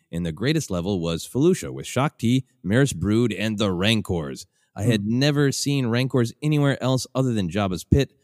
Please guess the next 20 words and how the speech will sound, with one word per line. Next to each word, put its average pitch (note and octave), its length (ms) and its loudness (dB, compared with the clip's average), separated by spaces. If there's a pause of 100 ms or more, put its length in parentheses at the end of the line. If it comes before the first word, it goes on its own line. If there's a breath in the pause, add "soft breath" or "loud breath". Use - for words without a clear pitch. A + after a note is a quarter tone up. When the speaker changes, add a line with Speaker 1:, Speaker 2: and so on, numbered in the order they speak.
(160)
Speaker 1:
so - 140 -4
when G2 120 2
they F#2 100 0
made G#2+ 220 2
this G2 160 -4
Target A2+ 280 -2
exclusive A2 540 -4
figure, A2 340 -2
I D2 140 -10
had G2 360 -8
to D#2+ 200 -6
have D#2+ 240 -6
it. - 140 -16 (340)
It A#2 160 0
is A#2+ 140 2
the G#2+ 100 0
most G2+ 420 -2
beautiful A2 460 -4
figure, F2+ 400 -6
too, C#2+ 400 -10